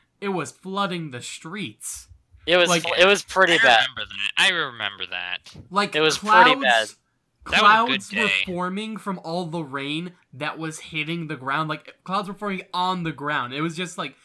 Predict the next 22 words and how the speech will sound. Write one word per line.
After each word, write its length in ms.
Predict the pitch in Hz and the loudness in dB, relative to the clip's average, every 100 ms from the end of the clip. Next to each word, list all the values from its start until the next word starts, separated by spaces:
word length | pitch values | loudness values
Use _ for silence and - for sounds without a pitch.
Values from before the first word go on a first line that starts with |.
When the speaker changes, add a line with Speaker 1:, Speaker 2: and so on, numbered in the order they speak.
| _ _ | _ _
Speaker 1:
so 600 | - - 202 190 196 202 190 | -20 -8 -2 0 0 0 0
much 420 | 175 190 185 - | -2 -4 -6 -12
rain. 460 | 147 160 175 180 175 _ | -8 -6 -6 -8 -12 _
Streets 460 | - - 180 208 - | -20 -14 -8 -8 -8
were 80 | 185 | -10
flooded. 420 | - 175 170 156 | -8 -6 -6 -6
Like, 160 | 160 147 | -8 -6
nobody 480 | 165 208 226 220 | -4 -2 -2 -4
could 220 | 214 202 151 | -6 -10 -6
go 180 | 170 | -6
anywhere. 600 | 165 - 151 147 123 120 117 | -6 -6 -4 -4 -6 -8 -10
Like, 200 | 120 120 - - _ _ _ | -10 -12 -20 -20 _ _ _
Arizona 680 | 190 208 277 220 240 247 240 | -2 -2 -2 -4 -4 -4 -4
streets 420 | - 180 226 - - | -8 -10 -10 -10 -8
are 140 | 170 | -8
not 380 | 151 160 170 143 | -4 -4 -4 -6
built 220 | 160 156 | -10 -10
to 80 | 165 | -14
handle 340 | 135 151 143 | -12 -10 -10
that 240 | 127 135 131 | -8 -8 -8
much 220 | 127 - | -12 -14
rain. 400 | 131 117 104 107 | -14 -14 -14 -20